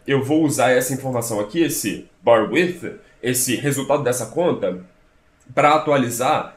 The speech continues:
aquela variável aqui no C S S, né? Porque ela que tá ditando a largura da minha barra de progresso, certo?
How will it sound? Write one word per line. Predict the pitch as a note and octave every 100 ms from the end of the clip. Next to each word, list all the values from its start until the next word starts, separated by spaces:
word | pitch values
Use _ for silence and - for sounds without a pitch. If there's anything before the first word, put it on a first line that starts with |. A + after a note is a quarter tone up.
| _ -
aquela | A#2+ D3 C#3+ C#3+ A#2+
variável | A2 B2 C3 A2+ A#2+ D3 D3
aqui | C#3 G#2+ A#2+
no | C3
C | C#3 D3
S | - -
S, | E3+ A2+ G#2
né? | G#2+
Porque | - -
ela | A2+
que | C#3
tá | - D3
ditando | D#3 - C3 D#3 A2+ G2+ - _ -
a | A2
largura | B2 B2 B2 - F#2+ F2 F#2 A#2+ - - _ _ G#2+
da | C3+
minha | C3 D3
barra | D#3 D#3 D3
de |
progresso, | D3+ A3 G3+ G2+ - - - _ _ -
certo? | - F3+ - -